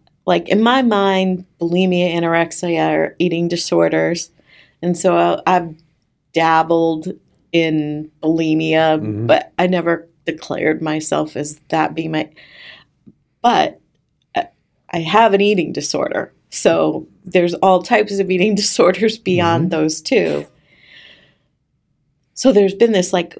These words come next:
Speaker 1: whole pivot. Like, for the first time in my life, I'm using recovery and not a diet or measuring or, or, uh, exercise. Like, I'm applying recovery principles to something.
Speaker 2: Mm-hmm.
Speaker 1: And all of a sudden,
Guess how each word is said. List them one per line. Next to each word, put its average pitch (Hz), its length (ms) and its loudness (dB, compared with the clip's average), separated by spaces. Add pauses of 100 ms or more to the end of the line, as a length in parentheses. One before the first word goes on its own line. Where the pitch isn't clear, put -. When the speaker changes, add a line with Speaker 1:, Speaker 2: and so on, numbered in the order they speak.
Speaker 1:
whole 294 540 0
pivot. 226 640 0
Like, 170 240 -8
for 190 100 4
the 190 100 2
first 311 400 0
time 285 200 0
in 214 100 0
my 190 160 2
life, 185 400 2
I'm 170 140 0
using 190 380 2
recovery 170 840 0
and 165 120 -4
not 165 220 -2
a 156 60 0
diet - 640 -8 (680)
or 175 200 0
measuring 160 760 -4
or, 160 480 -2 (480)
or, 160 300 -2
uh, - 200 -8
exercise. 170 880 -2
Like, 160 300 -4
I'm 160 420 -6 (300)
applying 196 460 -2
recovery 180 440 -4
principles 165 760 -8
to 160 140 -10
something. 156 800 -12
Speaker 2:
Mm-hmm. 113 360 -2
Speaker 1:
And 196 180 2
all 214 240 4
of 233 140 0
a 214 100 0
sudden, 170 720 0